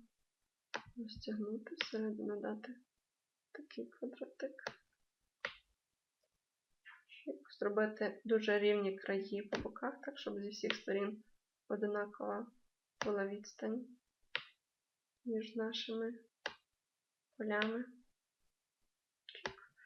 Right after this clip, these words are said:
Так, і ось тут дописати якийсь текст. Так, Наприклад.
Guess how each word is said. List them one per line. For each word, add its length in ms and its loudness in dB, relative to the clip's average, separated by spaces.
Так, 200 4
і 120 4
ось 160 4
тут 200 4
дописати 560 0
якийсь 380 -2
текст. 440 -4
Так, 440 -10
Наприклад. 580 2